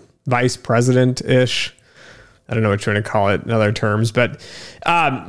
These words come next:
you're gonna be in a position where essentially you're running teams on projects. So originally you were working for someone on projects and just getting stuff done.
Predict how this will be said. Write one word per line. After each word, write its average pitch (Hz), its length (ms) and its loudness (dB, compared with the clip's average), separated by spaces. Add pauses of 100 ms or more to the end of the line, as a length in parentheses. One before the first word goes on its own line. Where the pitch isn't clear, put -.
you're 180 180 6
gonna 220 140 4
be 220 100 4
in 214 60 4
a 202 60 4
position 180 400 2
where 165 100 4
essentially 175 360 4
you're 156 140 6
running 160 320 4
teams 151 360 4
on 127 120 2
projects. 113 540 -2
So 143 180 4
originally 170 480 4
you 156 280 4
were 165 120 6
working 139 400 4
for 165 280 2
someone 131 400 2
on 120 180 0
projects 120 420 0
and 127 80 2
just 117 200 -2
getting 117 240 2
stuff - 260 -2
done. 120 400 2